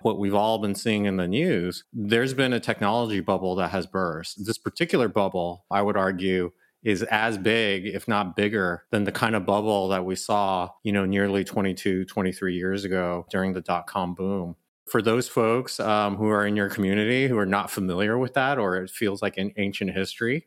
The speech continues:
I can tell you that at the time, there were lots of people in the industry. There was a gold rush. There was a point where everybody felt like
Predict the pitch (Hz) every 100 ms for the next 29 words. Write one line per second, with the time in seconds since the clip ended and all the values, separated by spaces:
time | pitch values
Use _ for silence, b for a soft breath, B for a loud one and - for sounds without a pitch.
0 | - 120 107 - 208 160 120 107 107 101
1 | 104 95 139 143 156 165 143 117 110 107
2 | 104 104 101 101 117 113 120 120 120 117
3 | 107 107 104 - 101 104 110 107 104 104
4 | 104 98 101 95 92 123 104 117 110 101
5 | 95 110 - - - _ 107 104 101 101
6 | 101 98 - 101 98 98 98 95 - 151
7 | 151 143 120 107 117 107 110 104 120 110
8 | 110 113 - 110 104 98 104 98 95